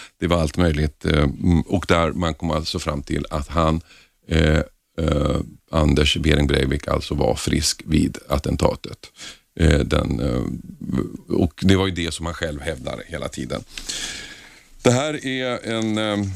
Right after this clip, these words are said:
fråga som berör inte bara Norge utan berör också Sverige. I Sverige så har vi ju då, eh, haft en utredning precis nyligen som presenterats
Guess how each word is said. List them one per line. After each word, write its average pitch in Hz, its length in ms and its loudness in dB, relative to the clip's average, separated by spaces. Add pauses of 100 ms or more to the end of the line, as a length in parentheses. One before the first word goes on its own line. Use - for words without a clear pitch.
(140)
fråga 101 440 0
som 95 340 2
berör 87 480 2
inte 90 200 2
bara 85 260 8
Norge 107 360 4
utan 95 200 0
berör 87 300 2
också 90 240 0
Sverige. 101 600 2
I 101 80 -2
Sverige 90 380 2
så 92 120 -4
har 87 160 2
vi 87 80 4
ju 87 60 2
då, 82 240 2 (1000)
eh, 80 460 0
haft 82 340 -2
en 90 300 4
utredning 80 400 2
precis 92 400 0
nyligen 87 480 4
som 85 360 0
presenterats 80 720 0